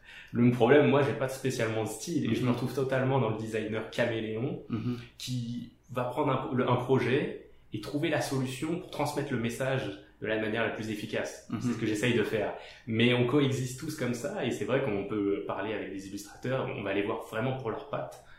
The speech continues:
Speaker 1: pour un spectacle ou n'importe quoi et c'est vraiment ça qu'on va aller chercher. Donc,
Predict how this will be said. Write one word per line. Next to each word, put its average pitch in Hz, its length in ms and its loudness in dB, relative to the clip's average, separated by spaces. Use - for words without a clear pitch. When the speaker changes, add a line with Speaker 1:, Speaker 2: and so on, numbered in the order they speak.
Speaker 1:
pour 110 160 -8
un 95 40 -10
spectacle - 540 -14
ou 98 60 -10
n'importe - 380 -12
quoi 123 340 -4
et 95 160 -4
c'est - 140 -8
vraiment 101 260 -6
ça 123 140 -2
qu'on 107 100 -2
va 98 100 0
aller 98 120 -4
chercher. - 280 -6
Donc, 101 160 -4